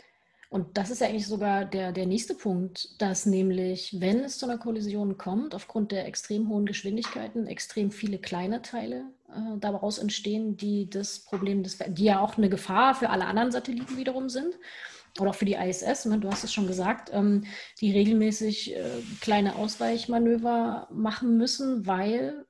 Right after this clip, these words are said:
ähm, irgendwelche Schrottteile auf sie zufliegen und dadurch ja,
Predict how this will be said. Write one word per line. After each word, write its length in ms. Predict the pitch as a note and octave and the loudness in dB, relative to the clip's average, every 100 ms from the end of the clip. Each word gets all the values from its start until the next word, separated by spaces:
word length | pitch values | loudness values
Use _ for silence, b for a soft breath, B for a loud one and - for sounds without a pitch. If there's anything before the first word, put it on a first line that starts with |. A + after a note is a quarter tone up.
| _ _ | _ _
ähm, 460 | G#3+ A3 A3 A3 A3 | 0 0 0 0 0
irgendwelche 360 | A3 G#3+ G#3+ | 0 -2 -4
Schrottteile 640 | G#3 - G#3+ A#3 A3 A3 | -6 -6 -8 -6 -4 -4
auf 160 | - G#3 | -6 -10
sie 120 | G3+ | -10
zufliegen 580 | - A3+ G#3+ A#3+ B3 A#3 | -10 -10 -8 -8 -6 -2
und 240 | G#3+ G#3+ | 0 0
dadurch 260 | F#3+ G#3 G#3+ | 0 -2 -2
ja, 140 | A3+ | -4